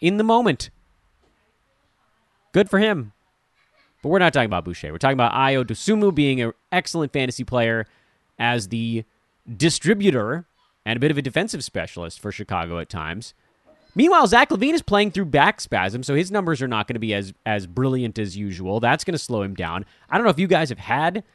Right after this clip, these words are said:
back spasms in your life at any point. They are horrible. It's very hard to do almost anything at all. So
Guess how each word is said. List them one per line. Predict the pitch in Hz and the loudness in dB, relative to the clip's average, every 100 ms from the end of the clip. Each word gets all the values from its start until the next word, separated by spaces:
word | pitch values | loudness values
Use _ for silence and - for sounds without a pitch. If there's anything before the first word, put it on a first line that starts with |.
| _ _ | _ _
back | - 160 - | 0 2 0
spasms | - 160 175 180 185 | -2 0 0 0 -4
in | 127 190 | 0 2
your | 185 165 | 2 4
life | 143 151 - - | 4 2 0 -2
at | 170 | 0
any | 190 185 | 0 -2
point. | - 196 202 151 | 0 0 0 -2
They | 165 214 226 - | 4 4 4 0
are | 170 180 185 180 175 - _ _ _ | 4 8 8 6 2 -2 _ _ _
horrible. | _ - - 320 330 285 185 113 98 - _ _ _ _ _ _ _ _ _ - | _ -18 -2 2 4 6 4 0 -6 -10 _ _ _ _ _ _ _ _ _ 2
It's | 202 - | 2 2
very | 160 208 370 330 254 | -6 -4 0 4 4
hard | 214 247 233 | 4 4 4
to | 196 | 2
do | 175 202 | 0 2
almost | - 247 247 220 | 4 4 4 2
anything | 202 208 - 180 180 - | 0 0 0 -2 -2 -4
at | 147 | 0
all. | 151 190 131 | 2 4 2
So | - 127 | 4 2